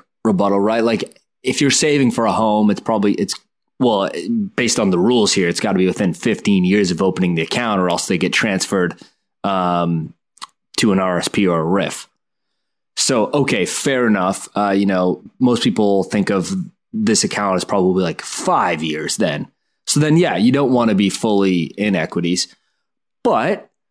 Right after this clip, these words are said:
for a lot of,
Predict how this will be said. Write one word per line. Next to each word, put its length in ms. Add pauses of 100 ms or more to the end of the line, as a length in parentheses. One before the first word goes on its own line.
(100)
for 640
a 180
lot 720 (100)
of, 560